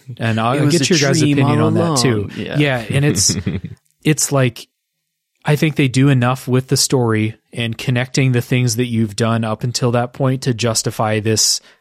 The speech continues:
Speaker 2: not being real, right?
Speaker 1: Yeah.
Speaker 2: You with me
Speaker 1: Well,
Speaker 2: there?
Speaker 1: I had, I had a premonition in this game, like, earlier on, because of the way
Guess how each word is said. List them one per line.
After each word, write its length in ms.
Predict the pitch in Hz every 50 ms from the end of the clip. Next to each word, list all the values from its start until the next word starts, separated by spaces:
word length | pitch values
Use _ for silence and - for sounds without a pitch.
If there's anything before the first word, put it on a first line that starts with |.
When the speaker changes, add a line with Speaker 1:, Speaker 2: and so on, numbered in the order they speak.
| _ _ -
Speaker 2:
not 260 | 120 120 117 110 -
being 300 | - 120 113 107 104 104
real, 460 | 104 113 110 98 85 80 - - _ _ _ _ _ _
right? 220 | - 113 104 104 107
Speaker 1:
Yeah. 120 | 113 - - _ _ _ _ _ _ _ _ _ _ _ _ _ _ _ _ _ _ _ _ _ _ _
Speaker 2:
You 140 | - 123 117
with 200 | 117 123 123 -
me 100 | 131 -
Speaker 1:
Well, 80 | - 131
Speaker 2:
there? 260 | 131 135 135 135 - _ _ _ _ -
Speaker 1:
I 160 | 151 175 214
had, 280 | 208 202 220 220 202 165 -
I 160 | - 131 165 202
had 180 | 208 214 214 185
a 60 | 151
premonition 600 | - - 160 147 135 120 117 113 110 - 127 117
in 100 | 110 107
this 160 | 110 107 107
game, 260 | - 123 113 107 107 113
like, 180 | 110 104 110 -
earlier 400 | - 123 127 123 117 113 113 113
on, 320 | 110 110 113 113 117 117 - _ _ _
because 460 | - 120 - - - - 123 123 117 123
of 180 | 120 113 113
the 100 | 113 117
way 500 | 110 110 117 117 117 113 117 117 113 110